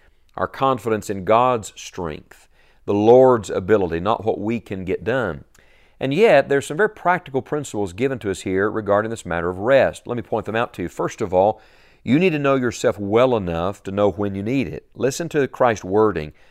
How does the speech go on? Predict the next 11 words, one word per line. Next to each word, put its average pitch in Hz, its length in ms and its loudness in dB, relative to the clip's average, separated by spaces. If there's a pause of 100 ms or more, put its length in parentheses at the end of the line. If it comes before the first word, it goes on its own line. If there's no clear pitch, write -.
(220)
"Come 160 580 -2
ye 123 520 -2
yourselves." 120 1120 -6 (640)
Now, - 60 -14
why 165 160 2
say 156 240 6
it 131 80 4
that 113 160 0
way, 101 140 4
"ye 113 280 0
yourselves"? 107 1000 -2